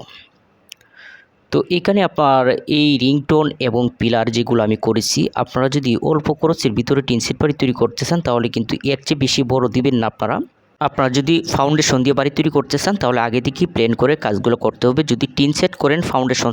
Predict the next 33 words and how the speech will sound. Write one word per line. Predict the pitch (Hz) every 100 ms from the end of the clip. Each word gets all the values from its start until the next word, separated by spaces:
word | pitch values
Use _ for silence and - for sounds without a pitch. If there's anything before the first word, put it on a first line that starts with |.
| -
ছাড়া, | 156 208
তাহলে | 135 120 110
বেশি | 110 131 113
বড় | 117 117
দেওয়ার | 113 -
প্রয়োজন | 113 110 113
হবে | 131
না, | 160 147
অযথা | 104 110 113 -
খরচ | 110 101
বাড়িয়ে | 107 110 107
কোনো | 110 110
লাভ | 110 107
হবে | 110 147
না। | 214 -
পাঁচ | 113 -
ইঞ্চি | 139 131 160
by | 156
ছয় | - 120
ইঞ্চি | 110 - -
পিলার | 127 170 - -
এবং | 110 110
রিংটোন | 113 113 135 139
দিয়ে | 131 131
কাজগুলো | 113 104 120 117
করতে | 113 - -
পারেন, | 156 175
চাইলে | 113 110 110
তিন | 117 120
ইঞ্চি, | 131 - 262 - - - - - - - - 117
আর | 110
আপনি | 113 127 120
যদি | 127